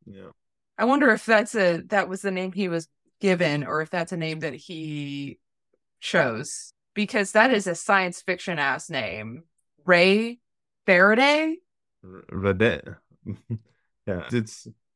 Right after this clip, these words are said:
Speaker 1: he goes by Ray Nelson, but his name is Redell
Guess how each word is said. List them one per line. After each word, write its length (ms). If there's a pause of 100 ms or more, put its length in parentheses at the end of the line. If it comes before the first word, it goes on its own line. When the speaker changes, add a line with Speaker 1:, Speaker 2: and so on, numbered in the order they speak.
(300)
Speaker 1:
he 120
goes 200
by 100
Ray 240
Nelson, 320
but 80
his 100
name 180
is 100
Redell 680